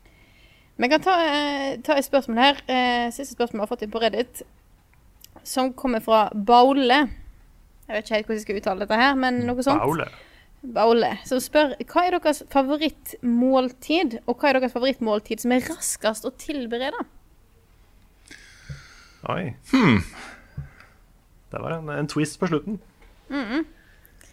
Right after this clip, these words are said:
Speaker 1: Favorittmåltid? Jeg er, det er liksom enkelt å si det, men jeg er veldig glad i pinnekjøtt.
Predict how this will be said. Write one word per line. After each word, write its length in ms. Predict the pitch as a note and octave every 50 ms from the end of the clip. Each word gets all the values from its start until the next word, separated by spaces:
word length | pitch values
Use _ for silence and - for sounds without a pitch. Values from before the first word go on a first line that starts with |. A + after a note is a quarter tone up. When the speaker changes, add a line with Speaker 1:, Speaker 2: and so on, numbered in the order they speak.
| _ _ _ - -
Speaker 1:
Favorittmåltid? 1000 | - C4 C#4 D4+ C4+ - B3+ A#3+ A#3+ A#3 A#3 A#3 A3+ A3+ - - C4+ E4+ E4+ C#4+ - - - - - _ _ _ _ _ _ _ _ _ _ - - _ _ - -
Jeg 220 | A#3 B3+ B3 B3 -
er, 1000 | B3+ B3+ B3 A#3+ A#3+ A#3 A#3 A#3 A3+ A3+ A3+ A3+ - - B3+ - - - - C4+ C#4+ C4
det 120 | - A#3 A#3
er 60 | A3
liksom 240 | A3 G#3 A3+ G3+ - G#3 - _ _ _ _ _ -
enkelt 240 | A3+ A3+ G#3+ - A3+
å 40 | A3
si 100 | - G#3+
det, 80 | - G#3+
men 140 | A3+ B3 C4
jeg 160 | C4 C#4 D#4
er 120 | D4 B3+ A#3 A#3 B3+
veldig 420 | D#4+ E4 C4 B3 G3+ F#3+ - - -
glad 220 | - - - -
i 40 | G3 -
pinnekjøtt. 540 | A3 - - - - - - _ - -